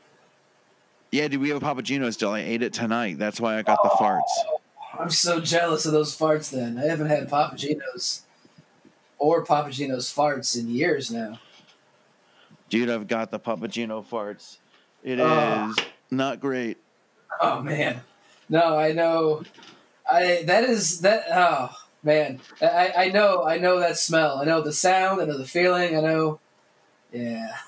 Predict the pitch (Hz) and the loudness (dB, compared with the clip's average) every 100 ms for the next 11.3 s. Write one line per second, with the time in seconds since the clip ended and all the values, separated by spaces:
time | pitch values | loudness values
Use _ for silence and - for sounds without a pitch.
0 | - - - 127 120 - 127 117 127 127 | -18 -18 -4 -2 -2 -2 -4 -2 -4 -4
1 | - 135 110 113 113 - 117 - 117 120 | -2 -2 -2 -2 -4 -4 -4 -2 -2 -2
2 | 120 117 120 120 _ _ - _ - - | -2 -2 -4 -8 _ _ -20 _ -10 -4
3 | - 170 165 160 156 _ _ - - - | -2 -2 -6 -8 -12 _ _ -12 -4 -2
4 | - 302 - - - - 220 185 123 - | 2 2 2 2 2 2 0 -2 -4 -2
5 | 147 147 120 110 107 104 131 117 117 - | -2 -2 -2 -2 -2 -2 -4 -2 -4 -4
6 | - 113 104 104 101 _ - - _ - | -2 -2 0 -4 -8 _ -20 -20 _ -4
7 | 202 190 196 - - - - - - _ | 0 0 -2 -8 -18 -20 -20 -20 -20 _
8 | - - _ _ - 156 - - - - | -20 -20 _ _ -14 -10 -4 0 0 0
9 | 180 - 214 160 214 170 175 - - - | 0 4 4 4 2 2 -4 -14 -20 -20
10 | _ _ _ _ - 143 147 117 110 113 | _ _ _ _ -6 -4 -2 -2 -2 -2
11 | 113 113 | -2 -4